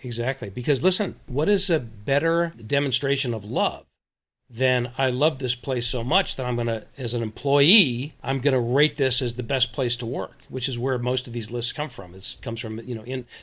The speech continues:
both an internal measure and then an external analysis of it. Yeah, we have companies now. There's a company up in, up in Seattle called, uh, O A C Services. They're an engineering consulting firm. They went from never participating to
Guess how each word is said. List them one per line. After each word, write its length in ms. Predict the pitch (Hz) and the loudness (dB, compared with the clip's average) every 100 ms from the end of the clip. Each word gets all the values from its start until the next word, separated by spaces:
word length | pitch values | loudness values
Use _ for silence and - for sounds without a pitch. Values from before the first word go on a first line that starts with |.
| - | 4
both 200 | 160 143 | 4 6
an 80 | 139 | 2
internal 480 | 160 151 151 131 | 2 2 0 2
measure 340 | 127 131 123 120 | 2 2 2 0
and 100 | 117 | -2
then 80 | 113 | -4
an 120 | 120 | -6
external 500 | 120 - 110 98 92 | -6 -6 -8 -8 -8
analysis 540 | 113 127 160 135 107 - | -4 0 0 -2 -4 -8
of 140 | - | -12
it. 120 | - - | -16 2
Yeah, 160 | 165 | 4
we 160 | 160 190 | 6 6
have 140 | 185 | 4
companies 360 | 185 170 180 151 | 2 2 2 2
now. 120 | 165 | 2
There's 160 | 135 120 | 2 2
a 40 | |
company 360 | 160 - 151 143 | 0 2 2 2
up 100 | 143 | 2
in, 160 | 131 - | -2 -2
up 160 | 139 147 | -4 -2
in 80 | |
Seattle 400 | 131 135 139 143 | -2 0 2 2
called, 400 | 120 135 127 120 | 0 0 2 0
uh, 200 | 123 120 131 | 0 -2 2
O 160 | 135 | 2
A 80 | 131 | 2
C 180 | 120 123 | 0 2
Services. 600 | - 143 139 135 139 123 | 0 0 -4 -4 -4 -4
They're 120 | 117 | -6
an 120 | 110 | -4
engineering 640 | 120 123 120 123 120 113 113 | -4 -4 -4 -2 -2 -4 -6
consulting 460 | 123 135 127 139 | -2 0 -2 -4
firm. 380 | 123 139 143 156 _ _ 135 | -6 -4 -4 -6 _ _ -10
They 300 | 120 131 127 | 0 4 4
went 300 | 120 143 127 | 4 2 2
from 420 | 139 123 117 110 | 0 2 2 0
never 280 | 127 143 147 | 2 4 4
participating 760 | 123 139 143 - 139 135 127 120 | 0 -2 -2 -2 0 0 -2 -2
to 520 | 131 127 123 120 | 2 4 4 2